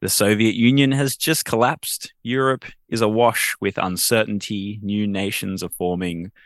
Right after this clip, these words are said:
Uh, that were formerly un-, in the, uh, in the Eastern Bloc. Um, Latvia is one of them. And this bloke, uh, older bloke, kind of, uh, spotted beard, comes in,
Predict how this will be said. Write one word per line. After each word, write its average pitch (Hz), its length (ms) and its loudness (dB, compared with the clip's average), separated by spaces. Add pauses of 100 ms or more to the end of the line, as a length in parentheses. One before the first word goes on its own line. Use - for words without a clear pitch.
(180)
Uh, 82 200 -4
that 85 120 -2
were 85 120 -4
formerly 85 720 -2
un-, 85 260 -6
in 87 180 -4
the, 82 200 -6
uh, 80 220 -10
in 87 100 -6
the 85 100 -8
Eastern 82 320 -8
Bloc. 101 520 -2 (480)
Um, 87 440 -4 (120)
Latvia 95 320 -2
is 90 100 -4
one 151 160 4
of 123 120 2
them. 104 260 2 (480)
And 131 360 2
this 135 160 4
bloke, 139 600 2 (400)
uh, 110 420 4 (160)
older 160 240 4
bloke, 127 440 4 (420)
kind 120 220 2
of, 104 160 -2 (920)
uh, 104 280 -4
spotted 120 640 0
beard, 117 520 4 (640)
comes 127 380 0
in, 110 500 4